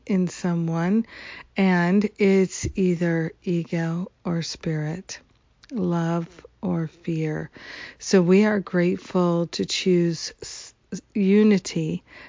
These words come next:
and let separation thinking, thought patterns, and beliefs dissolve and resolve permanently back to the root cause, whatever that was.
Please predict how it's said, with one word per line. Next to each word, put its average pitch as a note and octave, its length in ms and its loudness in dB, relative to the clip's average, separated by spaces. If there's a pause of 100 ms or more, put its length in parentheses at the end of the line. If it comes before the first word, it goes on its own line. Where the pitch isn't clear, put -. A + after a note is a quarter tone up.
(140)
and F3 180 2
let F#3 300 0
separation F3 1040 0
thinking, F#3 720 0 (500)
thought F3+ 380 2
patterns, F3+ 840 -2
and F3+ 300 0
beliefs F3 760 0 (100)
dissolve F3 720 0
and F3 140 0
resolve E3+ 540 -2
permanently F3+ 640 -2
back E3 420 -4
to F3+ 140 -4
the D#3+ 100 -2
root F3+ 340 -2
cause, E3+ 500 -4 (480)
whatever E3 400 0
that F#3 260 -2
was. D3+ 720 -8